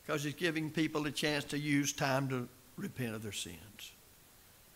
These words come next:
So the Lord is not slack concerning his promise, some men count slackness, but is long suffering to usward, not willing that any should perish, but that all should come to repentance.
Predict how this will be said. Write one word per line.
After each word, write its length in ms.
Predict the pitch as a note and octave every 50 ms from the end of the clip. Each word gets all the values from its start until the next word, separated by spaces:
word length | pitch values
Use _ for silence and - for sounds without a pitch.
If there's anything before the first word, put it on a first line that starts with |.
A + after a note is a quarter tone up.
| - - - - - - - - - - - - - - - - - - - - - - - -
So 140 | - - E3
the 120 | D#3 E3
Lord 360 | D#3+ D#3+ D#3+ F#3 G#3+ G#3+ G#3+ F#3+
is 200 | E3 D3+ C3+ B2+
not 240 | C3+ C#3 C#3+ C3+ -
slack 360 | - - D#3 C#3+ C#3 G2 -
concerning 440 | - B2+ A2+ - F3 E3+ G3 G#3+ G3
his 120 | C#3+ A#2
promise, 600 | - - - B2 A2 A#2 A2+ A2 A#2+ - - - -
some 400 | - - - C3+ B2+ A#2 G#2+ A2+
men 280 | B2+ C3+ C#3+ D#3+ D3+ B2+
count 300 | - B2 G#2+ F#2+ - -
slackness, 720 | - - B2+ A#2 G#2 - - G#2+ G#2 G2 - - - - - - - - - - - - B3+ C4 A#3+ - - - - - - - - - - - -
but 160 | D#3 D#3 D#3+
is 140 | D#3+ D#3 D#3
long 480 | E3 F3 F#3 G3 G#3 G#3+ G#3+ G#3 G#3 - - -
suffering 440 | - - F3 E3 D#3+ - E3 D#3 E3
to 120 | - E3+ -
usward, 320 | C3 G#2+ - - A2 G#2+ - - - - - - - - - - - - - - - - - - - - - -
not 240 | - C#3 D3 - -
willing 280 | D#3 D#3 D#3 D#3+ D#3 C3+
that 140 | C3 -
any 160 | C3+ D3 D3 D3
should 220 | C#3 C#3 B2+ -
perish, 500 | - C3 A2 G#2+ G#2+ A2+ G#2+ - - - - - - - - - - - - - - - - - - - - - - - - - - - - - - - - - -
but 160 | - C#3+ C#3
that 120 | - C3+ B2+
all 180 | B2 B2 B2+
should 200 | A#2+ - B2+ A#2+
come 180 | - C3 A#2 A#2
to 80 | - A2
repentance. 360 | A2+ G#2 - A2+ - -